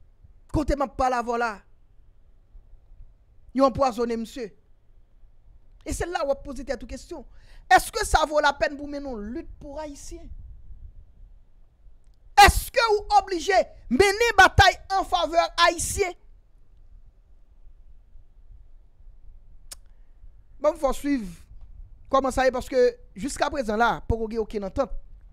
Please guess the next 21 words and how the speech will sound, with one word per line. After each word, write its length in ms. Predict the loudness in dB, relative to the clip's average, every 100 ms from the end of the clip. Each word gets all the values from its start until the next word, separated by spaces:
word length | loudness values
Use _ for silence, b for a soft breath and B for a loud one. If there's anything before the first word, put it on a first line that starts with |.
| 0
pour 160 | 0
aucun 160 | 2 -2
entente, 80 | -4
pour 40 |
rien 80 | -8
qui 140 | -10
dit 200 | -10 -8
là, 200 | -8 -8 -8
parce 160 | -8
que 240 | 2 4 4 b b b b -20 -20 -20 -20 -20 -20 -4
l'État 520 | 0 2 4 4 4 2
ouvre 240 | -2 0
barrière 380 | 0 2 2 2
de 100 | 2
force. 440 | 6 6 6 -4 -16 -16 -14 4
E 140 | 8
yo 140 | 8 6
di, 180 | 4 6 6 4 -20 -20 -16 -16 0 8
popilasyon 560 | 8 8 2 2 -4
fèmen 400 | -2 0 0 0
lankò. 300 | -2 -2 -6